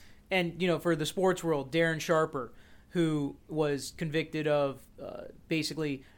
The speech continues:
drugging women and having sex with them and raping them all over the country. A-, and then you also have Larry Nassar, who I, I mentioned earlier, who has pled guilty to, uh,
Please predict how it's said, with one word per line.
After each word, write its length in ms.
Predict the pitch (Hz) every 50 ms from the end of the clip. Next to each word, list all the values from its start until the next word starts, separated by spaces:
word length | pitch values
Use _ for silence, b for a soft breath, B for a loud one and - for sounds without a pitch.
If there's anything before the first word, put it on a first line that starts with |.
| B
drugging 520 | 147 131 170 170 160 160 156 156 151 147 151
women 340 | 156 156 156 156 156 151 147
and 320 | 143 139 135 139 139 135
having 320 | 147 151 151 143 147 143
sex 320 | - - 156 147 147 - 156
with 100 | 147 -
them 280 | 156 147 151 151 147
and 200 | 143 135 131 131
raping 380 | 139 156 156 151 156 156 143 143
them 200 | 147 147 143 143
all 180 | 143 147 151 147
over 160 | 139 139 147
the 80 | 151
country. 440 | 135 - 147 143 135 - - - - b b b b b b b b
A-, 160 | 147 - -
and 100 | 151 151
then 160 | 151 151 147
you 120 | 147 151 151
also 200 | 151 147 151 151
have 200 | 156 151 143 147
Larry 320 | 156 156 156 156 156 151
Nassar, 480 | 151 151 147 147 143 - - 147 143 143
who 280 | 147 147 143 139 143 -
I, 180 | 143 - 147 147
I 40 | 143
mentioned 360 | 147 151 147 143 - 151 143
earlier, 440 | 151 151 151 151 139 127 123 127 127
who 360 | 135 147 143 143 139 135 - -
has 180 | 147 147 135
pled 320 | - - 170 156 151 131 117
guilty 360 | 151 156 151 151 - 156 143
to, 360 | - - 147 139 135 135 - - - - -
uh, 40 | -